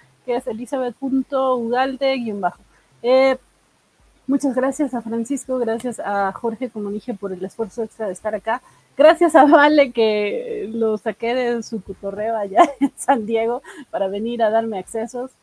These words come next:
Y muchas gracias, no creo que nos vea, pero gracias, líder supremo, gracias a, a Guaco, que también ahí me echó la mano para ver si veía a Vale y no lo encontró.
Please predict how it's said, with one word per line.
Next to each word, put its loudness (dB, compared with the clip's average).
Y -8
muchas -8
gracias, -6
no -8
creo -8
que -16
nos -10
vea, 6
pero 0
gracias, -6
líder -4
supremo, -10
gracias -10
a, -2
a -2
Guaco, -4
que -20
también -8
ahí -6
me -8
echó -14
la -10
mano -10
para -4
ver -4
si -6
veía -4
a 2
Vale -2
y -8
no -10
lo -14
encontró. -4